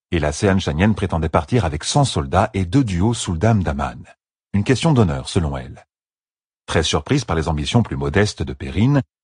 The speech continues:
Ty Lee avait fini par capituler, quand le jeune seigneur lui avait fait remarquer que tous les fanatiques de Fail, hommes comme femmes, étaient des nobles.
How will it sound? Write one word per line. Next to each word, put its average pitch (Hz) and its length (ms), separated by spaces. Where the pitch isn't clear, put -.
Ty 113 160
Lee 143 180
avait 104 160
fini 131 220
par 98 160
capituler, 78 640
quand 87 100
le 78 100
jeune 85 180
seigneur 87 280
lui 98 80
avait 73 140
fait 95 100
remarquer 78 380
que 90 100
tous 135 140
les 92 100
fanatiques 92 500
de 73 80
Fail, 92 540
hommes 80 260
comme 65 180
femmes, 92 420
étaient - 160
des 73 120
nobles. 73 440